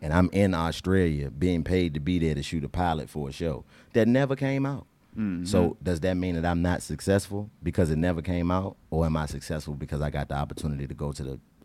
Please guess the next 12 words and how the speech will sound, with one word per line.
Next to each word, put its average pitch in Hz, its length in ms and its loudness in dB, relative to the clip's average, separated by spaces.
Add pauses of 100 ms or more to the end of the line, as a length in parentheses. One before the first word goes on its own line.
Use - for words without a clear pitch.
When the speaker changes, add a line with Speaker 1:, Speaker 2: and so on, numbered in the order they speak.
(160)
Speaker 1:
other 76 180 0
side 76 280 -2
of 73 60 -4
the 71 60 -4
world 73 440 -2 (100)
and 71 140 -6
work 82 260 -2 (520)
and 80 120 -4
get 71 160 -4
paid 87 300 0
for - 260 -10
it? - 60 -18